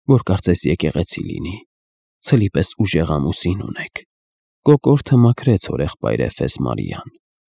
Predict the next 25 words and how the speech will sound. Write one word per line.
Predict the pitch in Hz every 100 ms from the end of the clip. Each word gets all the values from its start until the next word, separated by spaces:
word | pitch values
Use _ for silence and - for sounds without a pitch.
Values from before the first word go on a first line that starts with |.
| _ -
«Աստղային | 135 - - 120 120
թագ | 113 131 120 104
եք | - _
կրում։ | 76 - - - _ _ _ _ _ _
Ահա | 131 98 - 98
նրանք։ | - - - - - _ _ _ _ _ _ -
Եվ | 120
ահա | 95 113
թե | 127 85
ինչու | 69 - 60
եք | 65 -
այդպես | - - -
խոսում։ | - - - - - - _ _ _ _ _ _
Ահ, | 165 127 107
թե | - -
իմանայիք | 113 90 95 95 90 -
ինչ | 95 131
է | -
թշվառությունը, | - 107 - - - 65 - - - - - _ _ _ _ _ _ -
ինչ | 156 143
է | - -
մուրացկանության | 80 90 101 - 69 87 - 82
մասին | 78 67 - 76
մտածելը | 80 90 87 85 87 62 67 -
օրծերության։ | 107 90 - 71 65 - -